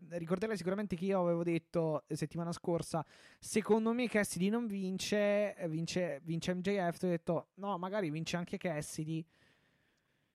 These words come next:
Però sì, eh, insomma, ho indovinato io, però comunque, ehm, rimango, rimango un po' così perché, mm, prima o poi un,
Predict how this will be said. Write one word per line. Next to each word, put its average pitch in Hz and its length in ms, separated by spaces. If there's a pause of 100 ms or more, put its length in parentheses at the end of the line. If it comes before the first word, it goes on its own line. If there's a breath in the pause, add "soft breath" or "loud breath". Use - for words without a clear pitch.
(180)
Però 214 1000
sì, 170 440
eh, 160 540
insomma, 180 300
ho - 20
indovinato 190 440
io, 226 180
però 196 220
comunque, 185 440
ehm, 156 880
rimango, 165 600
rimango 165 480
un 165 180
po' 180 140
così 190 260
perché, 151 800
mm, 139 440 (1080 soft breath)
prima 160 180
o 147 60
poi 185 260
un, 147 720